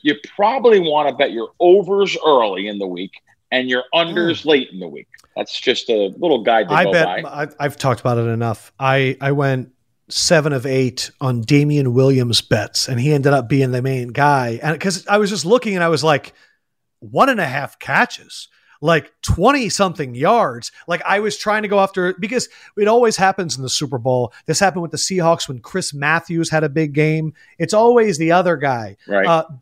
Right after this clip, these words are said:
Speaker 2: Bills, Chiefs. I, I'm talking around it,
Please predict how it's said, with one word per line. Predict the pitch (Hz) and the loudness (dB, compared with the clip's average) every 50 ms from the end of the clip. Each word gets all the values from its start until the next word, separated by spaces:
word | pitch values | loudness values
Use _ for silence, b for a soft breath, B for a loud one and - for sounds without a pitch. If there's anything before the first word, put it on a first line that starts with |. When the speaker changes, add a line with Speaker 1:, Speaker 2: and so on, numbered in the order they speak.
| _ | _
Speaker 2:
Bills, | - 214 226 226 233 233 220 - - | 2 4 6 6 6 4 2 -2 -6
Chiefs. | - - - 175 131 107 - - - - - | -6 -4 -4 -4 -4 -4 -4 -4 -4 -4 -2
I, | 151 147 143 | -2 -2 0
I'm | 139 143 143 143 143 - - | 0 -2 -4 -4 -8 -12 -4
talking | - 175 170 170 170 175 156 | 0 2 2 2 0 -4 -6
around | 151 147 151 151 147 147 143 | -4 -2 -2 -2 -2 0 0
it, | 151 143 143 | 0 0 0